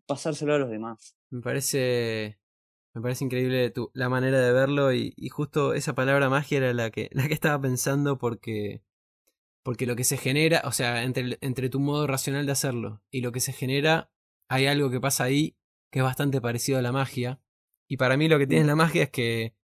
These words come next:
Speaker 2: si la intentamos entender o la intentamos analizar, deja de ser magia.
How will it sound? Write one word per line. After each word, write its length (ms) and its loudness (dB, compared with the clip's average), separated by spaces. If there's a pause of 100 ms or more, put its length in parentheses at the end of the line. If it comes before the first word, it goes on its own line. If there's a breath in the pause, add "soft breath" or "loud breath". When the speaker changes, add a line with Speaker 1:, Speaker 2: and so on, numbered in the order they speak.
(440)
Speaker 2:
si 180 -2
la 100 2
intentamos 580 2
entender 480 2
o 40 0
la 80 2
intentamos 460 2
analizar, 640 2 (320)
deja 260 0
de 80 2
ser 160 0
magia. 440 -2